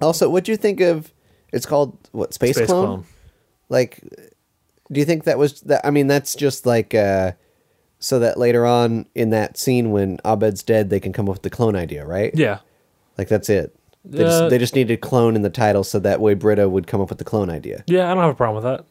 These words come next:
Speaker 2: that.
Speaker 1: Okay.
Speaker 2: Do you?
Speaker 1: I mean, no. I mean, it's not a great comic name,
Speaker 2: Yeah.
Speaker 1: but it doesn't have to be.
Speaker 2: Yeah.
Speaker 1: Yeah.
Speaker 2: Um, a lot of older comics had very generic names.
Speaker 1: It's true.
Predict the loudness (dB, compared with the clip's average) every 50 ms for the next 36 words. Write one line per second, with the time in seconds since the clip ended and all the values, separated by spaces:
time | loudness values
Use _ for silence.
0 | _ _ -2 -2 -2 -2 -4 -16 -16 -18 -14 -6 -2 -2 -2 -2 -2 -6 _ _
1 | _ _ _ _ -4 -2 0 2 2 2 0 0 0 2 2 4 4 4 2 2
2 | 0 0 0 2 2 2 2 2 2 2 2 0 _ _ _ -12 -4 0 0 2
3 | 2 0 -2 -2 -4 -4 -4 -4 -4 -6 -10 _ -14 -6 -4 0 2 2 2 2
4 | 2 0 -2 _ _ _ _ _ -12 -4 -2 0 0 0 0 0 0 0 0 -2
5 | -2 -4 -8 -8 -6 -8 -10 -10 _ -6 -4 -4 -4 -4 -8 _ _ _ _ _
6 | _ -6 -6 -6 -6 -6 -16 _ _ _ _ _ -8 -4 -2 -2 -2 -2 -4 -6
7 | -8 -10 -14 _ _ -6 -2 0 0 0 0 0 -2 -4 -6 -8 -8 -8 -6 -6
8 | -8 -8 -6 -8 -8 -6 -4 -6 -6 -6 -6 -8 -8 -6 -4 -4 -6 -6 -6 -6
9 | -6 -6 -6 -8 -10 -14 -18 _ _ 2 2 2 2 2 0 0 0 -2